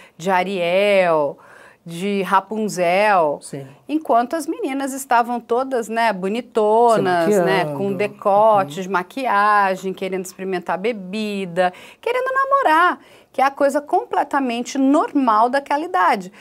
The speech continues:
Speaker 2: Sim.
Speaker 1: Mas isso tudo era reprimido nela. E aí tem uma coisa que a série mostra, que é muito interessante, que a mãe também, quando ela começou a perceber que a Gypsy estava, né, indo por esse caminho,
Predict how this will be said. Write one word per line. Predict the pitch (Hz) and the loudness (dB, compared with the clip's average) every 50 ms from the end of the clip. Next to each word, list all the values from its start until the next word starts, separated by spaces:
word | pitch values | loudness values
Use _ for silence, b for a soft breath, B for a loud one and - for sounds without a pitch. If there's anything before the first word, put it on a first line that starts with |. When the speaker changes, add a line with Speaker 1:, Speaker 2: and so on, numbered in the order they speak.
| B B | B B
Speaker 2:
Sim. | B 139 139 156 | B -12 -10 -4
Speaker 1:
Mas | 226 233 214 | -2 -2 -2
isso | 214 214 - 247 | -2 -6 -10 -10
tudo | 220 - 220 208 | -8 -4 0 2
era | 226 233 240 | 2 2 2
reprimido | 226 254 269 262 - 277 285 285 262 240 247 220 247 285 | -2 -2 -6 -4 -4 -4 -4 -4 -2 -4 -4 -4 -2 -4
nela. | 311 320 311 294 247 208 185 180 190 B B B B B B B B B B B | -4 -4 -4 -8 -8 -8 -8 -10 -12 B B B B B B B B B B B
E | 269 302 | -2 0
aí | 277 277 285 320 311 | 2 2 2 0 -2
tem | 320 339 339 | -2 -2 0
uma | 311 262 220 | 0 0 0
coisa | 220 - 226 220 202 196 | 2 2 0 0 0 -2
que | 208 | -4
a | 190 185 | -4 -4
série | - 208 196 190 185 | -2 -2 -2 -2 -2
mostra, | 175 190 208 220 214 196 180 185 - - 175 170 160 160 156 b b b b b b b _ | -2 2 4 4 4 4 2 0 -6 -6 -4 -4 -4 -4 -6 b b b b b b b _
que | - - | -8 -6
é | 196 | -4
muito | 202 202 220 247 254 247 - 208 | -2 -2 -2 -2 -4 -6 -6 -10
interessante, | 196 202 196 180 175 170 165 170 - 226 220 220 208 196 190 202 - - 190 | -8 -6 -6 -4 -4 -4 -6 -4 -2 0 0 2 0 -2 -6 -8 -14 -16 -16
que | - - 214 220 - - _ _ | -16 -14 -14 -14 -14 -16 _ _
a | - 208 226 | -2 -2 0
mãe | 233 233 240 247 269 294 311 320 311 | 0 2 2 2 2 0 0 -2 -2
também, | 302 - 233 208 175 170 165 170 | -2 -2 -4 -4 -2 -6 -6 -6
quando | - - 269 294 294 | -6 -6 -4 -2 0
ela | 285 285 277 277 277 | 0 2 2 0 -2
começou | 277 - 294 277 269 254 254 - - - 359 381 | 0 -2 -2 -2 -2 -4 -6 -10 -8 -4 -4 -4
a | 381 | -2
perceber | - 339 311 247 - - - 240 202 185 185 185 170 165 165 b b b b b b b b b b | -2 -6 -6 -6 -6 -6 -6 -6 -6 -4 -6 -6 -8 -8 -10 b b b b b b b b b b
que | _ - | _ -2
a | 214 202 | -2 -2
Gypsy | 190 175 170 226 277 269 269 - - - 254 | -2 -2 -4 -4 -4 -4 -6 -12 -10 -10 -10
estava, | 240 - - - - 269 254 269 277 269 247 202 180 175 165 175 | -10 -10 -12 -2 0 0 0 2 2 2 0 0 -4 -10 -10 -8
né, | 180 190 208 240 247 240 240 B B B B B B | -4 -2 -2 -2 -2 -4 -10 B B B B B B
indo | - 240 277 302 302 285 247 202 220 208 | -4 0 2 2 2 2 0 -2 -4 -6
por | 208 - 202 190 | -4 -4 -4 -2
esse | 180 175 180 - - 196 | -2 -4 -6 -8 -10 -8
caminho, | - 220 202 196 208 226 254 269 254 226 202 175 - | -4 -4 -4 -2 -4 -6 -6 -6 -4 -4 -6 -6 -8